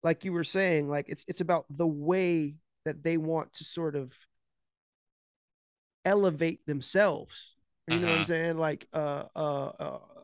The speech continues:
Speaker 1: when they're doing sort of things that are, are, are just, you know, not worthy of <laughs> that. You know what I'm saying? Like, like, you,
Speaker 2: Right.
Speaker 1: it's just like, you know, it, that, that's where I co-, I kinda, like, I don't know. It's just, it just annoys me. And it's,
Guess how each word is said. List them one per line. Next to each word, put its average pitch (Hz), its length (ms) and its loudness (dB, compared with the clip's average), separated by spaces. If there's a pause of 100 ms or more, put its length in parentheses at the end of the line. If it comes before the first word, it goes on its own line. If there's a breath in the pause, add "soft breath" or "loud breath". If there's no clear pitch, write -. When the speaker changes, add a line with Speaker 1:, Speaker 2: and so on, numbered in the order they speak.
(300)
Speaker 1:
when 165 360 -4
they're 151 140 0
doing 156 380 0
sort 156 260 -4
of 139 160 -6 (720)
things 160 360 -2
that 147 160 2
are, 143 280 -2
are, 147 300 -6
are 147 240 -4 (100)
just, 160 380 -8
you 180 80 0
know, 139 300 -4 (420)
not 147 400 -6 (800)
worthy 160 480 2
of 185 240 -6
<laughs> - 20 2
that. 233 180 10
You 277 160 10
know 269 80 12
what 262 60 12
I'm 220 60 8
saying? 233 260 8
Like, 196 160 6 (200 loud breath)
like, - 160 4
you, 226 140 2
Speaker 2:
Right. 92 280 10
Speaker 1:
it's - 100 -2
just 208 140 6
like, 220 300 6
you 226 140 -4
know, 208 320 0 (160)
it, 185 160 -2
that, 214 240 4
that's 214 240 4
where 196 180 0
I 180 160 4
co-, 185 300 -4
I 160 120 0
kinda, 160 260 0
like, 147 260 0 (680 soft breath)
I 170 40 -2
don't 175 120 4
know. 156 120 10
It's 143 160 6
just, - 260 0 (100)
it 156 100 -6
just 170 180 0
annoys 180 320 8
me. 190 160 2
And 208 120 8
it's, 202 80 4